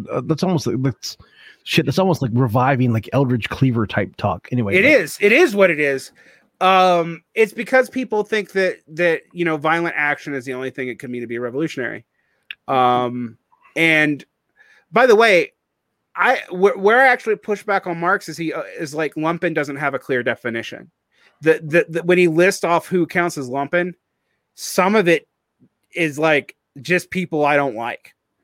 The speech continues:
Speaker 2: Um, like, I mean, honestly. Um,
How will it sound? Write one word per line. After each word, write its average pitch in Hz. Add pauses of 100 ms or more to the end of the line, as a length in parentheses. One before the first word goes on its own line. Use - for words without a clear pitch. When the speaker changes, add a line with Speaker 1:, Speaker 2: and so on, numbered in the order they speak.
(280)
Speaker 2:
Um, 117 (420)
like, 135 (1040)
I 151
mean, 147
honestly. 143 (480)
Um, 143